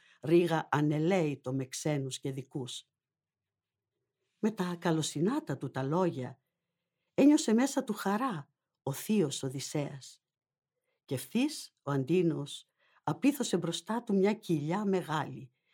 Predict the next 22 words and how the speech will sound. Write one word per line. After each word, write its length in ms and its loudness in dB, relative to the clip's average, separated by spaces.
ξύγκη 520 2
γεμάτη 520 -2
καίμα, 500 -2
ενώ 240 0
ο 20 2
Αμφίνομος 880 -2
πήρε 260 6
από 180 2
το 120 -4
καλάθι 460 -2
δύο 280 0
ψωμιά 680 -6
και 120 2
με 140 4
το 120 -2
ίδιο 340 4
του 120 -6
το 100 -2
χέρι 380 -4
τα 100 -6
προσφέρει. 640 -8
Μετά, 500 -2